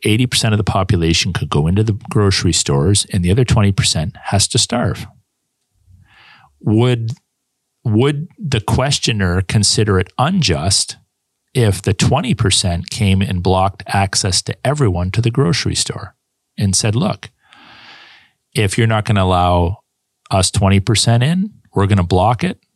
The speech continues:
So the eighty percent can't get in. Nobody can get in. If we can't get in, you can't get in." Who's the pressure on now to bring the political change? It's on the eighty percent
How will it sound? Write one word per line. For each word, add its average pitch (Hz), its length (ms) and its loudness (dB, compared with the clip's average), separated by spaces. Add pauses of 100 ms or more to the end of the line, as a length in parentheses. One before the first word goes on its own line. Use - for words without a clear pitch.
(800)
So 117 200 2
the 135 160 -4
eighty 165 260 -2
percent 92 320 -2
can't 90 220 -2
get 90 100 -2
in. 82 160 -4 (140)
Nobody 175 340 2
can 85 140 -6
get 80 140 -4
in. 71 120 -6
If - 160 -12
we 131 100 2
can't 160 260 -4
get 151 100 -2
in, 151 280 0
you 113 140 2
can't 87 280 -4
get 80 140 -4
in." 69 240 -8 (440)
Who's 160 220 0
the 156 80 -2
pressure 131 440 2
on 92 160 2
now 92 160 2
to 98 80 0
bring 98 400 0
the - 60 -12
political 107 420 0
change? 107 480 -2
It's - 200 -2
on 95 120 2
the 95 160 -2
eighty 151 300 0
percent 85 560 -4